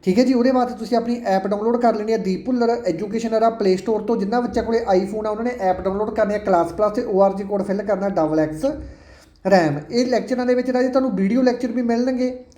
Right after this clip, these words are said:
ਜੇਕਰ ਕਿਸੇ ਬੱਚੇ ਕੋਲ ਟਾਈਮ ਘੱਟ ਹੈਗਾ ਤਾਂ ਉਹ ਨਾਲ ਪੀ ਡੀ ਐਫ ਵੀ ਰੀਡ ਕਰ ਸਕਦਾ ਰਾਜੇ।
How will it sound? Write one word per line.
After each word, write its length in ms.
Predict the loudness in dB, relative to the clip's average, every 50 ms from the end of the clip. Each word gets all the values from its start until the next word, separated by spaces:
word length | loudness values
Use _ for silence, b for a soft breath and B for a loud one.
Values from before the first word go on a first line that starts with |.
| b b b b b b b -4
ਜੇਕਰ 260 | -2 0 2 2 2
ਕਿਸੇ 240 | 2 2 0 0 0
ਬੱਚੇ 220 | 0 0 -2 -2 -2
ਕੋਲ 180 | -2 0 2
ਟਾਈਮ 260 | 2 2 2 2 0 0 0 0
ਘੱਟ 180 | 0 0 2
ਹੈਗਾ 320 | 2 2 4 4 2 2 2
ਤਾਂ 160 | 0 -2 -2
ਉਹ 140 | 0 0 2
ਨਾਲ 200 | 2 2 2 2
ਪੀ 160 | 0 -2 -2
ਡੀ 100 | 0 0
ਐਫ 100 | 0 0
ਵੀ 200 | 0 0 0 0
ਰੀਡ 140 | 0 0 0
ਕਰ 180 | 0 0 0
ਸਕਦਾ 360 | 0 -2 -2 -2 0 0 2 2
ਰਾਜੇ। 360 | 2 0 -2 -4 -6 -8